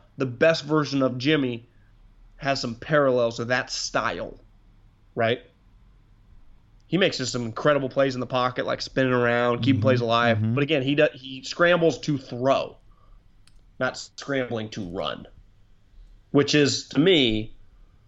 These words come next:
Speaker 1: a huge, huge positive for any quarterback.
Speaker 2: I
Speaker 1: 'Cause if
Speaker 2: feel
Speaker 1: you do run a lot,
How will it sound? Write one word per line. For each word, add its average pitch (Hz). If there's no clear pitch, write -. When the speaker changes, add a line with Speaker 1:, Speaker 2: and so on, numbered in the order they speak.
Speaker 1:
a 127
huge, 143
huge 117
positive 117
for 110
any 90
quarterback. 65
Speaker 2:
I 127
Speaker 1:
'Cause 135
if 160
Speaker 2:
feel 156
Speaker 1:
you 151
do 185
run 160
a 139
lot, 131